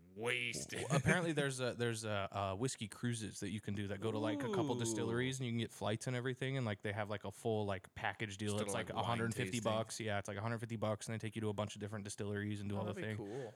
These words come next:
Speaker 2: Yeah, it's like a whole day thing. Anyway,
Speaker 1: Huh.
Speaker 2: this smells like absolutely nothing. Is that just me?
Speaker 1: Yeah, it's, I smell spice.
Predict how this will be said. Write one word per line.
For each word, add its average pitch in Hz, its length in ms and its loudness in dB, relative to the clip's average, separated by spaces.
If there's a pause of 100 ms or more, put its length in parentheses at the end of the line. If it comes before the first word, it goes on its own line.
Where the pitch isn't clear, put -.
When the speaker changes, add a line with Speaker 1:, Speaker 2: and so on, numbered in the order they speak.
Speaker 2:
Yeah, 415 140 2
it's - 560 -12
like - 80 -6
a - 40 -4
whole 101 180 -2
day 98 160 0
thing. 95 300 -4 (100)
Anyway, 127 260 -4
Speaker 1:
Huh. 202 140 -6 (960)
Speaker 2:
this 131 100 -2
smells 175 220 0
like 139 180 2
absolutely 131 460 2
nothing. 104 400 0 (180)
Is 104 60 -12
that 113 120 -2
just 123 140 -4
me? 117 220 -4 (560)
Speaker 1:
Yeah, 101 400 -2 (160)
it's, - 500 -10 (220)
I - 20 -8
smell 190 240 -4
spice. 98 500 -8